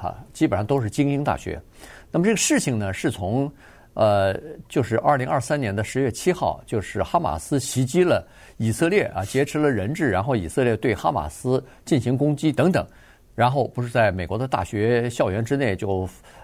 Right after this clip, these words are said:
呃，出现了一波接一波的这个，呃，支持巴勒斯坦人，呃，反对以色列的各种各样的抗议啊，呃，活-，这种示威啊，这种活动嘛。那么实际上就从这儿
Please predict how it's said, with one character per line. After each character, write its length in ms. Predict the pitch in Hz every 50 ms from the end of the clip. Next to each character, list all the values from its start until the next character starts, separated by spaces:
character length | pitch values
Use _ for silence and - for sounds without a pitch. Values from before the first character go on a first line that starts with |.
| -
呃， 240 | - - 90 90 95
出 160 | - - 151
现 220 | 135 - 131 113 110
了 140 | 101 98
一 140 | - 175 143
波 220 | - - 139 135 139
接 180 | 135 - 147
一 120 | 147 139 120
波 200 | - 123 127 123
的 120 | 120 107
这 180 | 98 113 110 95
个， 280 | 85 92 90 87 82 - - - - - - -
呃， 140 | 92 95
支 160 | 92 - 165 165
持 320 | - - 120 120 131 139
巴 160 | 139 - - 175
勒 80 | 156
斯 180 | 143 - - 208
坦 200 | - 139 85 71
人， 340 | 71 80 101 120 139 151 143 - - - - - - _ -
呃， 180 | - 92 95
反 220 | 92 - 117 85 90
对 420 | 123 175 185 160 135 113 107 - -
以 120 | - 110 95
色 140 | - 185
列 200 | 202 269 359 330
的 240 | - 110 95 85 85 - - - - -
各 120 | - 220
种 140 | 165 104 95
各 80 | 95 131
样 100 | 147 110
的 100 | 87 92
抗 260 | - - 185 160 123
议 160 | 139 156 143
啊， 320 | 113 82 78 85 87 95 - - - - - -
呃， 200 | - - - - -
活-， 280 | - - - - 165 117
这 120 | - - -
种 280 | 85 85 82 82 87
示 180 | 92 - - 165
威 180 | 117 165 202 220
啊， 120 | 190 80
这 120 | - - 120
种 120 | 95 71
活 160 | - - -
动 160 | 82 135 185 185
嘛。 140 | 95 65 - - - - - - - -
那 120 | - 127
么 80 | 113 98
实 180 | - - 135
际 60 | 151
上 160 | 180 156 117 101
就 120 | - 123
从 220 | 107 - 98 113
这 80 | 123 220
儿 100 | 208 -